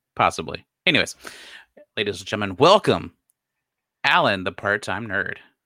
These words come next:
I mean, that's the best intro I've ever heard in my life.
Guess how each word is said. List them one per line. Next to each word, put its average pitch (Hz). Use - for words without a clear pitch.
I 139
mean, 117
that's 143
the 107
best 92
intro 95
I've 113
ever 98
heard 104
in 101
my 95
life. 139